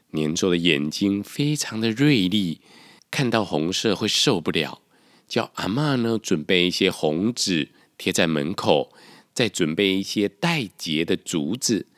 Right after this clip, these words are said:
等年兽来的时候，就把竹节丢到火里头烧，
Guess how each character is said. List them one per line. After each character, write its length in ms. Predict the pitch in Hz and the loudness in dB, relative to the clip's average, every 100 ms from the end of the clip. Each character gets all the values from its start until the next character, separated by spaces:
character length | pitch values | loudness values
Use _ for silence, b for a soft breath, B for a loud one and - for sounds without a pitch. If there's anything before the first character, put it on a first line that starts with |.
| B B B | B B B
等 180 | - 98 | -4 -2
年 200 | 87 101 | 0 0
兽 180 | 117 147 | 0 0
来 160 | 98 | 0
的 80 | 98 | 0
时 160 | 101 - | -2 -4
候， 240 | 101 104 | -4 -6
就 160 | 87 123 | -4 -4
把 140 | 80 | -6
竹 340 | - - 90 139 | -8 -4 -2 -2
节 320 | - 98 95 | 0 2 2
丢 240 | - 135 | 2 2
到 180 | 147 127 | 2 0
火 220 | 98 90 | 0 0
里 100 | 135 | 0
头 200 | 107 76 | -2 -4
烧， 480 | 76 - 87 85 - | -2 2 4 4 0